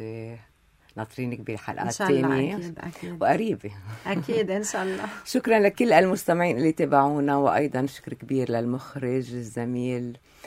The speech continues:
Speaker 1: فريدي سابا. بعطيكم موعد إذا ربنا راد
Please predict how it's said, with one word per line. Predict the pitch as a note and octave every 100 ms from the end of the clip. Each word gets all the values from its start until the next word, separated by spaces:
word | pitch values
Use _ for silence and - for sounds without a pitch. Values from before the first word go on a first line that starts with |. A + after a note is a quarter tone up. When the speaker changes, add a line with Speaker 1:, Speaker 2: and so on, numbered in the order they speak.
| - -
Speaker 1:
فريدي | - C#3+ B2+ A2+ B2 A2+
سابا. | - D3 C#3 D3 E3
بعطيكم | C#3 C3 - B2+
موعد | B2+ B2+ B2+
إذا | - E3+ D#3
ربنا | D3 - A2
راد | B2+ B2 C#3+ - -